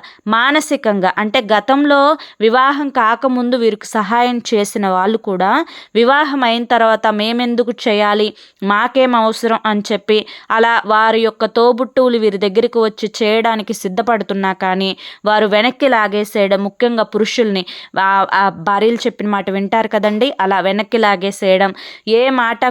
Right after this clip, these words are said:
కూడా వీరిని వినకుండా చేయడము, వారికి ఏదైనా చిన్న కష్టం వచ్చినా, చిన్న ఆపద వచ్చినా, గతంలో తోబుట్టువులకు చెప్పుకొని కాస్తంత సేద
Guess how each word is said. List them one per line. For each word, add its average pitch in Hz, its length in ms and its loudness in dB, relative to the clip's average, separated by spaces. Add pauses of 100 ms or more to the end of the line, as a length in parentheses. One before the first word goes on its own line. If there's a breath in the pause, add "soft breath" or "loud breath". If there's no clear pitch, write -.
(100)
కూడా 226 200 2
వీరిని 202 380 0
వినకుండా 226 560 0 (120)
చేయడము, 202 520 0 (320 loud breath)
వారికి 220 360 0
ఏదైనా 240 300 2
చిన్న 254 260 -4 (120)
కష్టం 262 400 0
వచ్చినా, 226 340 -2 (120)
చిన్న 240 180 -4 (100)
ఆపద 233 380 2
వచ్చినా, 214 440 0 (460 loud breath)
గతంలో 285 460 2
తోబుట్టువులకు 247 760 2
చెప్పుకొని 233 520 -2
కాస్తంత 214 500 -2 (120)
సేద 240 160 2